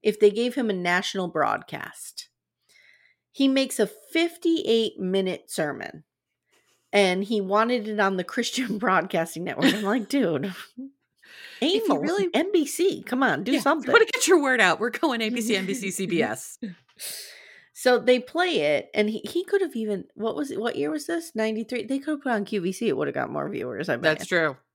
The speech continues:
Speaker 1: So they play it, and he says he'll come out peacefully and immediately. And then Koresh would come out first, and everyone else, and then last would be Steve Schneider. Kathy says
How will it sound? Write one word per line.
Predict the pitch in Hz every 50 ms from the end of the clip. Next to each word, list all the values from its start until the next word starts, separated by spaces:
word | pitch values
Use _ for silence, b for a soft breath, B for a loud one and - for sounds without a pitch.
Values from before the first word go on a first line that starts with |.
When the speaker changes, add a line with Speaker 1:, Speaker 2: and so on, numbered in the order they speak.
| _ _ _ _ _ _ _ 196
Speaker 1:
So | - - 190 185 185 185 B B B B B B B B B _
they | 220 233 226
play | 226 - 302 330 339 349
it, | -
and | - 240
he | 247 233
says | 226 - 233 208 202 -
he'll | 226 220
come | 214 - 226 214
out | 202 175 - -
peacefully | - 277 277 294 294 - - 277 285 277 240 -
and | - 202
immediately. | 196 190 185 185 180 165 165 143 - - 139 - - - - _ _ _ _ _ _
And | 185 185 185 185
then | 185 180 180 170 - - -
Koresh | - 196 175 190 262 294 - -
would | 320 -
come | - 330 311 320
out | 320 311 302 -
first, | 226 190 175 175 180 180 - -
and | - 151 -
everyone | - 202 220 247 247 240 233 226 208 185
else, | 156 143 139 135 - - - - _ -
and | 180 180 175
then | 180 175 170 165 160 - _ -
last | 185 190 185 190 208 226 - - -
would | 220 196 190
be | - 180 185
Steve | - - - 185 175 170
Schneider. | - - - 139 123 110 - - - - _ _ _ _ b b b b b b b b b b b b b b b _
Kathy | - 254 269 330 330 330 370 320
says | - 277 220 202 185 - - -